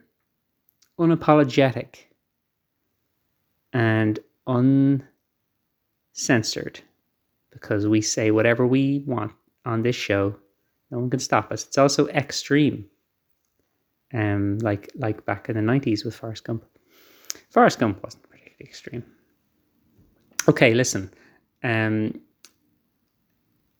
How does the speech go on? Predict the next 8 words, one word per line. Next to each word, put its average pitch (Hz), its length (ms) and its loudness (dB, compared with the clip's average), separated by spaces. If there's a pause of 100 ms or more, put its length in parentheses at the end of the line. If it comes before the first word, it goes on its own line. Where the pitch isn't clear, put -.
(600)
this 156 320 2
is 151 100 2
probably 120 320 4
enough. 110 540 -4 (2250)
I'm 135 200 8
reading, 160 280 8
I, 147 100 0
I, 139 180 -2